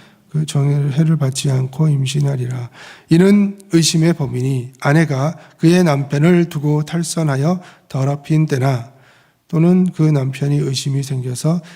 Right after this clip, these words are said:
자기 아내를 의심할 때에 여인을 여호와 앞에 두고 제사장이 법대로 행할 것이라. 같이 읽습니다.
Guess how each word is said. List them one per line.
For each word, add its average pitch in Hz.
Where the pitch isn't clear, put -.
자기 127
아내를 127
의심할 135
때에 147
여인을 160
여호와 135
앞에 139
두고 151
제사장이 135
법대로 135
행할 147
것이라. 135
같이 131
읽습니다. 143